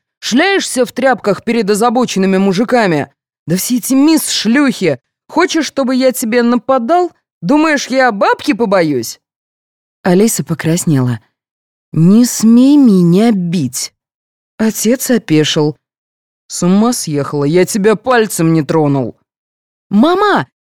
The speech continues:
ты видела, как отец меня сейчас по руке треснул? Со всей дури!» взвизгнула Алиса. «Не было такого», обомлел Алексей.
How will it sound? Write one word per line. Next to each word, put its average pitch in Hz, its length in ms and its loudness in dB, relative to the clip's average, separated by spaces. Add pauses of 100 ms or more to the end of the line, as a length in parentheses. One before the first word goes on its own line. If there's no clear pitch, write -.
(160)
ты 381 240 2
видела, 415 500 2
как 277 180 0
отец 277 280 -2
меня 294 260 2
сейчас 262 400 -4
по 294 140 -4
руке 269 260 0
треснул? 185 580 -2
Со 480 200 -4
всей 494 320 -2
дури!» 196 400 2 (280)
взвизгнула 175 760 0
Алиса. 143 580 -4 (760)
«Не 143 320 2
было 190 240 2
такого», 131 720 -2 (280)
обомлел 151 520 -2
Алексей. 139 520 -6